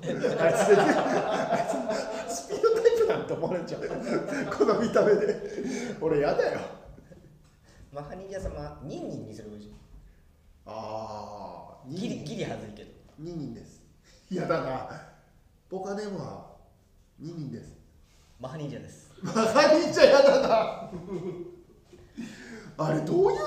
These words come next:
Speaker 1: つもりでつけてんだろう、マジで。名乗んないといけない時。
Speaker 2: いや、結構みんな痛いんだよ、やってること。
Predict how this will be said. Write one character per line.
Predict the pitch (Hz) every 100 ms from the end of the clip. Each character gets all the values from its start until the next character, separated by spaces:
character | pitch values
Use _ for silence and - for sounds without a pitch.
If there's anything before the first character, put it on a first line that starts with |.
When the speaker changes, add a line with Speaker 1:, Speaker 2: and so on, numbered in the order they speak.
| -
Speaker 1:
つ | -
も | 240
り | 190
で | 170
つ | -
け | 196
て | 165
ん | 151
だ | 143
ろ |
う、 | 131
マ | 143
ジ | 120
で。 | 131
名 | 180
乗 | 220 220
ん |
な | 175
い | 139
と |
い | 135
け | 131
な | 127
い | 123
時。 | 120 98 - - _ _ _ _ _ _ _ -
Speaker 2:
い |
や、 | 147 123
結 | - -
構 |
み | 123
ん | 113
な |
痛 | 104 104
い | 269
ん | -
だ | -
よ、 | - -
や | 95
っ |
て | -
る | -
こ | 90
と。 | -